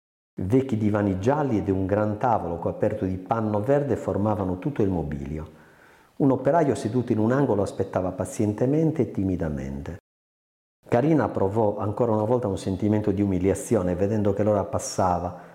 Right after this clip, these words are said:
che nessuno veniva a chiamarla, che ella, col suo manoscritto fra le mani,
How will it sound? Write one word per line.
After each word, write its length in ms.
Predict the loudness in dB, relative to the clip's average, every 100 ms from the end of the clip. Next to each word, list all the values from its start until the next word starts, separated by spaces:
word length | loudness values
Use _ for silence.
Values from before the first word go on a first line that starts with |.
| -8
che 100 | 0
nessuno 340 | 0 2 0 2
veniva 300 | 2 2 0
a 40 |
chiamarla, 600 | 0 0 2 0 -2 -4 -4 _ _ 0
che 260 | 4 6
ella, 260 | 4 4 0
col 160 | 0 -2
suo 160 | 0
manoscritto 540 | 2 0 0 0 2 2
fra 160 | 2
le 100 | 2
mani, 320 | 2 2 2